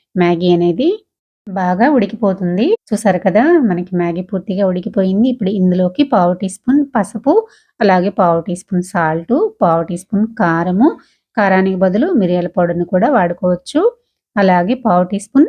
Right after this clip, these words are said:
అల్లం వెల్లుల్లి పేస్ట్ వేసుకొని ఈ మసాలా అంతా మ్యాగీలో బాగా కలిసిపోయేలాగా ఇలా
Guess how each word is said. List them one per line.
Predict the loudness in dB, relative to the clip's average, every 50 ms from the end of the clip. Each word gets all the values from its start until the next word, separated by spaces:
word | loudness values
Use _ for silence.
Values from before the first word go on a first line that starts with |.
| 0 _ -2
అల్లం | 0 0 0 0 0
వెల్లుల్లి | 0 0 -2 -2 -2 -2 -2
పేస్ట్ | -2 -2 -2 -2 -2 -6 -10 -6 -2 -2 -2 0
వేసుకొని | 0 2 2 0 0 -4 -6 -4 -2 0 2 2 0 -2 -4 _ _ _ _ _ _ 0
ఈ | 2 4
మసాలా | 4 2 0 0 0 0 2 2 0
అంతా | 0 -2 -4 0 0 2 2
మ్యాగీలో | 2 2 0 0 -2 -2 -2 -2 0 0 2 0 0 -2 -4 _ _ _ -4
బాగా | -2 0 0 0 0 -2 -2 -4
కలిసిపోయేలాగా | -2 -2 -2 -2 -4 -8 -6 -2 0 0 2 2 2 0 0 -2 0 0 0 0 0 -2 _ _ _ _ _ _ _ _ _ -2
ఇలా | 0 2 2 2 2